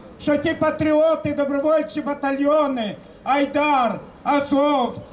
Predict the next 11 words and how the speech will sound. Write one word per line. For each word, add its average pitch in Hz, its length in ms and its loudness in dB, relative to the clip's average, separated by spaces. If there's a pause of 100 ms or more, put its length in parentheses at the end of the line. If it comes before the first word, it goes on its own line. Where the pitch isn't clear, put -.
(160)
Шахтарськ, 285 760 0 (340)
Донбас, 277 680 0 (340)
особливо 294 600 0
правий 285 400 0 (120)
сектор, 294 640 -2 (380)
що 277 200 -2
це 294 220 0
бандити, 269 1040 -2 (340)
що 254 120 -2
це 262 160 -2
грабіжники, 254 1160 0